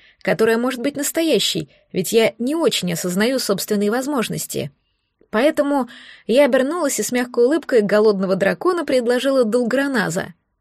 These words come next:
«Может, э, тогда стоит потренироваться на учителе? Разве вы не должны сначала проверить, как Видент понял урок? Или же не стоит рисковать? Нам ни к чему проблемы с, э,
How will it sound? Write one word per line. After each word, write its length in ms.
«Может, 500
э, 140
тогда 300
стоит 320
потренироваться 760
на 80
учителе? 560
Разве 340
вы 120
не 80
должны 360
сначала 440
проверить, 580
как 240
Видент 400
понял 400
урок? 400
Или 200
же 120
не 120
стоит 260
рисковать? 680
Нам 180
ни 60
к 80
чему 260
проблемы 560
с, 260
э, 300